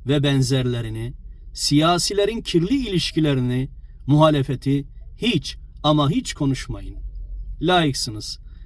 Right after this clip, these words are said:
Yaşadığınız gibi yönetiliyorsunuz ve böyle yönetilmeye devam edeceksiniz. Muhabbetle sevgili arkadaşlar. Siz siz olun, bunlara değil, gerçeklere bakın, gerçekleri konuşun, gerçekleri ortaya koyun.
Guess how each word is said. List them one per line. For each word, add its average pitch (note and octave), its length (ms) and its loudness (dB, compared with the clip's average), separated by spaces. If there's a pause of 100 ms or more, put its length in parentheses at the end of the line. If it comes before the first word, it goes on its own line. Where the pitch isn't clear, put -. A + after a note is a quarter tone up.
(100)
Yaşadığınız F#3 680 4
gibi D#3 160 2
yönetiliyorsunuz B2+ 960 0 (240)
ve C3+ 140 2
böyle E3+ 260 6
yönetilmeye C3 720 2 (260)
devam C3 320 4
edeceksiniz. G#2 800 -8 (560)
Muhabbetle D3 520 4
sevgili A#2 380 -4
arkadaşlar. A2 680 -10 (320)
Siz - 280 0
siz F3 260 2
olun, D3 320 2 (300)
bunlara B2+ 420 4
değil, D#3 300 4 (320)
gerçeklere C3 680 0
bakın, C#3 380 0 (260)
gerçekleri D#3+ 580 2
konuşun, D#3 520 2 (260)
gerçekleri D#3+ 540 2
ortaya C3 400 0
koyun. A2 360 -8